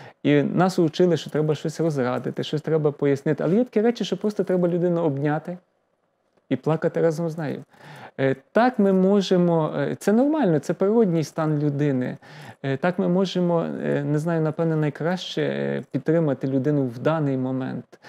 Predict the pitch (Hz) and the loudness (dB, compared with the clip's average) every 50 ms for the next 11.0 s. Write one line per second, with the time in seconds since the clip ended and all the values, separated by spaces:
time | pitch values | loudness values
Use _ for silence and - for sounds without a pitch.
0 | - - _ - 123 139 135 - - 139 135 139 131 135 151 175 175 190 190 170 | -20 -14 _ 0 2 2 2 2 0 -2 0 0 0 2 2 2 4 2 2 2
1 | 180 180 175 180 - 170 160 156 165 185 208 196 156 - - - - - 135 - | 0 -2 -2 -4 -6 -6 -4 -4 -4 -4 -4 -4 -4 -6 -6 -6 -8 -10 -12 -18
2 | _ _ _ _ _ _ _ _ _ - _ _ - 151 143 - - 170 175 175 | _ _ _ _ _ _ _ _ _ -20 _ _ -2 -2 -2 2 2 2 4 4
3 | 185 185 175 170 180 185 180 - 175 165 185 180 180 180 175 180 165 180 196 208 | 4 4 4 4 2 2 2 0 0 0 2 2 2 2 2 2 2 4 4 6
4 | 190 175 147 156 147 - 170 180 180 180 185 185 185 180 - 180 185 180 - - | 6 6 4 2 2 4 4 4 6 6 4 4 2 2 2 2 2 2 4 2
5 | 180 165 175 165 180 190 180 160 - 185 160 - - 160 - - 190 175 165 156 | 4 4 4 4 6 4 4 2 0 -2 0 0 -2 -2 2 2 2 2 2 0
6 | - - 147 151 165 175 175 170 160 147 147 156 151 160 160 156 151 143 - - | 0 0 0 2 2 2 2 2 0 0 0 0 0 0 0 -2 -4 -4 -6 -6
7 | 156 - 160 185 208 220 202 185 175 160 156 156 147 151 - - - - 147 139 | -6 -4 -2 0 2 2 2 2 2 2 2 2 2 2 2 2 0 0 0 0
8 | - - - 190 202 190 175 156 147 160 170 170 170 196 208 196 190 - 165 - | -2 2 2 4 4 4 2 2 2 2 2 4 2 2 2 2 0 -2 -4 -4
9 | - - 156 175 190 190 180 175 170 196 214 208 - - 214 214 196 156 131 - | -2 -2 0 2 2 4 4 4 4 2 0 0 0 -4 -2 -2 0 -2 -4 -6
10 | _ - - - - - - - - 156 143 135 139 143 139 143 143 123 - | _ -20 -20 -20 -20 -20 -12 -4 -2 -2 -2 -2 -2 -4 -4 -4 -8 -8 -8